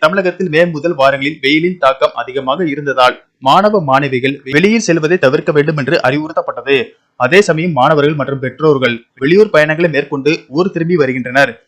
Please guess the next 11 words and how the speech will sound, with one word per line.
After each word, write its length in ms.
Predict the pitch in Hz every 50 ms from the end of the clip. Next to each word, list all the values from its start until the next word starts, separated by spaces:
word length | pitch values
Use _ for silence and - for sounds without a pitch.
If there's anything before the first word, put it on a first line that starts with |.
| _ _
சிலர் 340 | _ - - 208 208 202 - 175
கல்விசார் 520 | 170 170 185 208 196 - 170 170 170 -
பயிற்சி 240 | 151 139 151 151 - 165
வகுப்புகள், 360 | 147 143 143 143 151 160 151 143
விளையாட்டு 340 | 131 127 151 180 208 208 220 170
முகாம்களில் 480 | 147 147 165 170 170 160 156 185 180 180
கலந்து 280 | 147 139 147 156 165 160 143
கொண்டு 220 | 135 127 127 127 131 127 - _ _ _ _ _ _ _ -
நேரத்தை 360 | 120 139 170 175 - 190 180
செலவிட்டு 360 | - 156 143 143 147 143 190
வருகின்றனர். 580 | 156 143 127 127 135 120 117 123 135 139 127